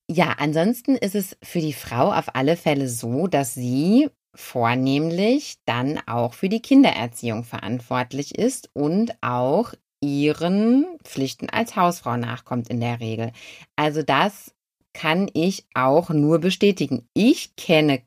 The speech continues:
keine Frau, die Kinder hat in Korea, verheiratet ist und berufstätig ist. Natürlich gibt es das auch, aber ich glaub, die Tatsache, dass ich das noch nie gehört habe, spricht schon dafür, dass es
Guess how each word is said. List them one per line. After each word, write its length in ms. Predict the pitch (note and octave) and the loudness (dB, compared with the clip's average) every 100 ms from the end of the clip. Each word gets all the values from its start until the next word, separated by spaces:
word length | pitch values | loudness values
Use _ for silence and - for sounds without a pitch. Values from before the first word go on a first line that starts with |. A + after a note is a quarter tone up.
| _ | _
keine 680 | - - D#3+ D3+ D#3 F#3 A3+ | -14 -2 2 4 4 2 2
Frau, 760 | - - D3 C#3 C3 C3 D3+ F#4 - _ _ _ | 0 -6 -2 2 2 2 0 -2 -4 _ _ _
die 180 | F3+ F3+ | 2 2
Kinder 360 | - D#3+ D#3+ F3+ | 4 2 2 2
hat 220 | G#3+ A#3 | 2 0
in 140 | G3+ G#3+ | -2 -2
Korea, 320 | A3+ A#3 B3 | 2 2 2
verheiratet 560 | G#3 F3 D3 D#3+ F#3 | 0 0 2 0 -2
ist 140 | F#3 - | -8 -6
und 100 | G#3+ | -4
berufstätig 720 | G3 D3+ - - A#2+ B2 - | -4 -4 -6 -6 -6 -6 -8
ist. 320 | F2 A2+ - - - | -10 -10 -14 -16 0
Natürlich 460 | D#3 D3+ F#3 E3+ | 2 4 4 4
gibt 200 | - F3 | 2 0
es 100 | E3 | 0
das 280 | - C#3 - | 0 0 0
auch, 440 | B2 B2 C3 G#3 - | -2 2 2 2 0
aber 340 | D3+ D3 D3 - | 0 2 2 -2
ich 100 | - | -4
glaub, 200 | D3+ D3+ | -2 -2
die 100 | D3+ | -6
Tatsache, 500 | - C#3 C#3 E3+ E3+ | -4 -4 -2 -4 -2
dass 140 | D3+ - | -4 -6
ich 260 | D3+ - - _ _ - | -12 -14 -18 _ _ -2
das 180 | D3+ - | -2 0
noch 140 | D3+ | 2
nie 200 | F3 F3 | 4 4
gehört 400 | D3 D#3 C#3 D#3+ | 4 4 2 2
habe, 380 | F#3 G3 A3 A3+ | 2 4 4 2
spricht 400 | - - F#3 F#3+ | -2 -4 -2 -2
schon 160 | - E3+ | -2 0
dafür, 240 | D3+ F#3+ | 0 0
dass 100 | G3+ | -2
es 160 | G#3 G3+ | -2 -12